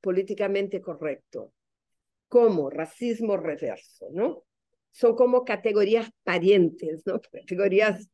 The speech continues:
primas que son usadas como acusaciones, como armas, ¿no? Como parte de ese arsenal de la revolución conservadora.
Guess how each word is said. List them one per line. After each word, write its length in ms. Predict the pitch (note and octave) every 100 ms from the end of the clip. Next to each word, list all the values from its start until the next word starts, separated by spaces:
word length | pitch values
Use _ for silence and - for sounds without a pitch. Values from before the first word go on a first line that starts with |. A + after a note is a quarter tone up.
| _ -
primas 640 | G#3+ G#3 G3 G#3 F#4+ - - - - - A3 A3
que 100 | C4+
son 280 | - C4 B3+
usadas 760 | C#4 A3+ B3+ B3 B3+ D#4+ D#4+ _
como 240 | A#3+ A#3 A3+
acusaciones, 920 | - A3+ G#3+ G#3+ - G#3+ A3 A#3 -
como 400 | A#3 A3 G#3 -
armas, 680 | C4 B3 E3 B2 - _ _ -
¿no? 260 | G#3+ -
Como 360 | - G3 F#3+ F#3+
parte 360 | G#3+ A3 A#3 G#3+
de 100 | G3+
ese 200 | G3 G3+
arsenal 800 | F#3+ - F3 D#3+ D#3+ E3+ F#3 - _ _ _
de 120 | F#3+
la 120 | F3+ F3
revolución 680 | F3 E3 E3+ E3 F3+ E3 D#3+
conservadora. 800 | D#3+ - C#3+ D3+ C#3+ B2 -